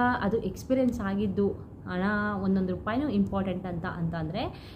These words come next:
ನನ್ ಡ್ಯಾಡಿ ಹುಷಾರ್ ತಪ್ಪಿದಾಗ, ಆಯ್ತಾ? ಜವಾಬ್ದಾರಿ ಎಲ್ಲ ಅವ್ರು, ಆ, ತನ್ ಮೇಲೆ ಹಾಕೊಂಡಿದ್ದಾಗ, ಅಂದ್ರೆ ನಮ್ಗೇನು ಜವಾಬ್ದಾರಿ ಕೊಡ್ದೇನೆ ಅವ್ರು, ಅವ್ರ ಜವಾಬ್ದಾರಿನ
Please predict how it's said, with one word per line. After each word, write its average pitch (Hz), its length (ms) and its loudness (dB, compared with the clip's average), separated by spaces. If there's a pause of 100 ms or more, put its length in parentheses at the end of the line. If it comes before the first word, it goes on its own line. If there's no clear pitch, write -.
(140)
ನನ್ 277 280 4
ಡ್ಯಾಡಿ 254 420 4
ಹುಷಾರ್ 233 500 0
ತಪ್ಪಿದಾಗ, 175 380 -2 (320)
ಆಯ್ತಾ? 170 360 -2 (260)
ಜವಾಬ್ದಾರಿ 214 580 4
ಎಲ್ಲ 269 180 6 (100)
ಅವ್ರು, 254 640 2
ಆ, - 120 0
ತನ್ 196 300 2
ಮೇಲೆ 247 140 6
ಹಾಕೊಂಡಿದ್ದಾಗ, 196 880 2 (380)
ಅಂದ್ರೆ 196 220 2
ನಮ್ಗೇನು 220 500 4
ಜವಾಬ್ದಾರಿ 226 600 2 (120)
ಕೊಡ್ದೇನೆ 233 600 0 (320)
ಅವ್ರು, 247 280 6 (180)
ಅವ್ರ 220 240 2
ಜವಾಬ್ದಾರಿನ 220 560 2